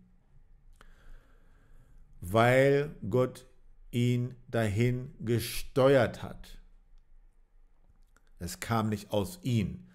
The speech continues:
Das ist, was keinen Sinn machte. Okay? Die Frage ist, warum würde der allmächtige Gott das tun, Menschen dahin bestellen? Können wir das überhaupt lesen? Schau mal hier, Joel Kapitel drei.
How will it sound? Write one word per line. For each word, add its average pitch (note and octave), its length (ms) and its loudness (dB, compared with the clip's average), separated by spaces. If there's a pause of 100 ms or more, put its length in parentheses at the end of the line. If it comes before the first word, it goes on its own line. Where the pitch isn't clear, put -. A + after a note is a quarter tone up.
(380)
Das A#2 180 -4
ist, G#2 120 -8
was G2+ 160 -4
keinen G2 220 -4
Sinn A2+ 220 2
machte. - 440 -6 (120)
Okay? F2+ 440 -4 (280)
Die G2+ 80 -2
Frage E3 500 4
ist, B2+ 340 -2 (300)
warum A#2+ 440 2
würde C#3 200 6
der C3 240 0
allmächtige C3+ 580 0
Gott B2+ 180 2
das B2 280 -2
tun, A#2 480 0
Menschen B2 320 0
dahin C#3+ 300 4
bestellen? - 500 -4 (880)
Können B2 220 0
wir A#2+ 80 6
das A#2+ 180 4
überhaupt A2+ 320 4
lesen? A2+ 640 4 (220)
Schau - 180 0
mal A#2+ 140 4
hier, D3+ 400 2 (280)
Joel A#2+ 280 2
Kapitel A#2 340 -2
drei. A2+ 460 0